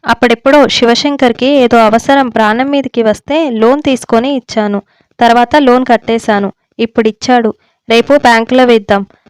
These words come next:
అన్నట్టు నువ్వేదో నెక్లెస్ అని కూడా అన్నావుగా? ఇక రిటైర్ అయినాక నీకేం చేయించలేదుగా, దానికైనా పనికొస్తాయి." "అబ్బా, భార్య మనసిరిగిన వాడే భర్త అని ఎవరన్నారో గాని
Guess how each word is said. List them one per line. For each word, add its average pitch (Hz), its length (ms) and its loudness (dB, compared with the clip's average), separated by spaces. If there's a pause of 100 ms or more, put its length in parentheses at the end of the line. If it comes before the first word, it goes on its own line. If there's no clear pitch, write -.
(360)
అన్నట్టు 277 480 0
నువ్వేదో 262 420 2
నెక్లెస్ 262 460 0
అని 294 140 0
కూడా 294 260 2
అన్నావుగా? 269 580 2 (520)
ఇక 233 180 -2
రిటైర్ 247 380 2
అయినాక 269 400 -2
నీకేం 277 500 -2 (100)
చేయించలేదుగా, 254 760 0 (300)
దానికైనా 220 560 0
పనికొస్తాయి." 226 680 -4 (560)
"అబ్బా, 202 300 0 (260)
భార్య 233 380 2
మనసిరిగిన 233 640 -2
వాడే 214 320 -2
భర్త 214 360 -4
అని 247 380 -2 (340)
ఎవరన్నారో 254 600 2
గాని 240 500 -2